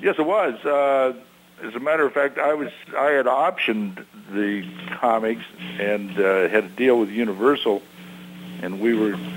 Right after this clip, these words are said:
wanting to make a, um, you know, uh, one of those films where you do have several stories, and, but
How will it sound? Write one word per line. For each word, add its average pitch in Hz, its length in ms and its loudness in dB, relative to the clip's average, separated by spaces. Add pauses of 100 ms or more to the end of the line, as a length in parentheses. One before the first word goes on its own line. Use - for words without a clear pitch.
(260)
wanting 113 360 2
to 98 60 -6
make 107 380 2
a, 92 420 4
um, 82 300 2 (1000)
you 104 140 -2
know, 90 380 4
uh, 73 40 -2 (400)
one 95 160 0
of 90 60 -2
those 85 380 4 (240)
films 101 440 2
where 95 260 4
you 87 200 -4
do 87 300 -4 (300)
have 90 200 -2 (100)
several 85 280 2
stories, 92 640 2
and, 80 240 -8 (960)
but 101 200 0